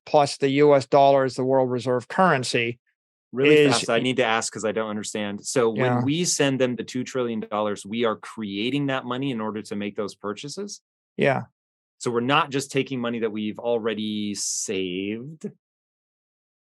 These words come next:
Speaker 1: Let's say there's fifty trillion dollars circulating around the world and we just print two trillion more. Now there's fifty-two trillion. We've inflated, uh,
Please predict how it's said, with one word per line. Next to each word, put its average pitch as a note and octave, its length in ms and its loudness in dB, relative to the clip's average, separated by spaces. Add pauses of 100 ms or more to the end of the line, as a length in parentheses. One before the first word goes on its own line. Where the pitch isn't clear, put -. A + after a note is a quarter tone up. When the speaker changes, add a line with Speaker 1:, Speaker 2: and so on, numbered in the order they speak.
(120)
Speaker 1:
Let's F#3+ 200 4
say A#3 140 8
there's F#3+ 160 6
fifty G3+ 360 4
trillion E3 420 6
dollars D3 480 6
circulating C#3+ 560 2
around C3 380 0
the B2 100 2
world C3 360 6
and B2+ 120 -4
we C3+ 100 0
just C3+ 200 0
print B2+ 200 -2
two C#3 180 4
trillion B2 380 0
more. A#2+ 400 2 (640)
Now C3+ 240 2
there's C3 180 2
fifty-two D3 460 4
trillion. A#2 540 -2 (240)
We've C#3+ 240 4
inflated, C#3+ 880 6
uh, C3 340 2